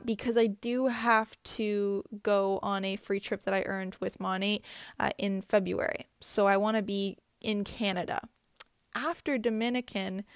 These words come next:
uh, the, the Dominican Republic trip that, that I earned, um, I think I wanna go live in Costa Rica. There's this little town called Santa Teresa, um,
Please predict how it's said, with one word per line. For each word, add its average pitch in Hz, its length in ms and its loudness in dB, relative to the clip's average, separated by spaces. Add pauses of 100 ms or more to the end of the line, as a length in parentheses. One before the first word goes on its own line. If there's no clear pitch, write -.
(360)
uh, 208 180 2
the, 196 260 -2
the 202 140 -2
Dominican 196 440 -4
Republic 190 480 -2
trip - 240 -6
that, - 260 -4
that 208 180 -2
I 196 160 0
earned, 190 480 -6
um, 196 420 0 (920)
I 226 80 4
think 294 380 0
I 415 80 8
wanna 285 320 2
go 233 180 4
live 208 300 0
in 208 120 -2
Costa - 460 -2
Rica. 196 480 -4 (360)
There's 226 240 6
this 233 200 0
little 240 260 6
town 226 460 0
called 196 300 -2
Santa 202 340 -4
Teresa, 208 840 0 (420)
um, 196 440 0